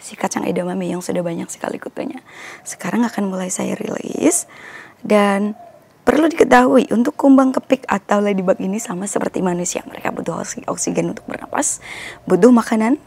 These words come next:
butuh minuman. Jadi kalau misal kalian tidak mer-, merilisnya itu di kebun, misal ditaruh di box saja gitu ya, pastikan banyak dikasih lubang-lubang agar mereka bisa,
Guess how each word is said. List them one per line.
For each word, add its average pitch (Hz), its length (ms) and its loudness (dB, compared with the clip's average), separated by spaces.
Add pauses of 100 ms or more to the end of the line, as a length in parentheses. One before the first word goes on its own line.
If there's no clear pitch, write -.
butuh 185 240 -4
minuman. 196 560 -2 (640)
Jadi 175 400 0 (320)
kalau 220 240 4
misal 214 400 4 (240)
kalian 196 240 4
tidak 190 320 -2
mer-, 185 400 0
merilisnya 190 880 0
itu 185 160 -4
di 180 160 -4
kebun, 202 320 4 (480)
misal 185 240 0
ditaruh 180 320 0
di 180 80 -2
box 190 320 -2
saja 180 160 2
gitu 190 160 -2
ya, 196 320 2
pastikan 214 480 0
banyak 196 400 2
dikasih - 400 -4
lubang-lubang 190 640 0 (320)
agar 190 320 -2
mereka 196 320 -2
bisa, 202 400 -4